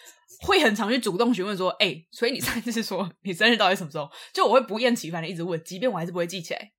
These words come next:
但是等到日期真的快要到的时候，我就说，“哦，好啊，好啊，好。”然后我就可能开始揪一些朋友说，“好，我们来跟他一起吃个饭”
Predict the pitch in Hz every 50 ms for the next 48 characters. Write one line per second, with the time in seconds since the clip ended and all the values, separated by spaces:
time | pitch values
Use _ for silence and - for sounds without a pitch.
0 | _ _ _ _ _ - 269 277 285 277 - - 196 240 285 302 349 359 277 247
1 | - 226 214 254 247 233 285 277 247 247 262 220 202 220 208 180 190 196 - -
2 | - 262 262 - 180 160 170 175 180 175 135 147 170 165 - - 180 196 202 214
3 | 220 214 240 254 240 170 185 - 214 180 175 165 214 214 226 - 220 220 - -
4 | - - 190 - 151 165 160 156 160 - 190 190 - 175 - - - 156 156 -
5 | 165 156 -